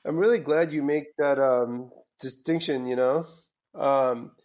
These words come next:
because the fact of the matter is, like, every death is different, every family is different, and you never know how certain people are going to react, you know. Um, some people might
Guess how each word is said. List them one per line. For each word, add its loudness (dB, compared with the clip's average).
because 2
the -2
fact 2
of -6
the -2
matter 4
is, 0
like, -8
every 0
death -4
is -6
different, -6
every -8
family -4
is -6
different, -6
and -6
you -6
never -6
know 0
how -2
certain -12
people -10
are 2
going -4
to -14
react, -6
you -14
know. -6
Um, 2
some -6
people -4
might -2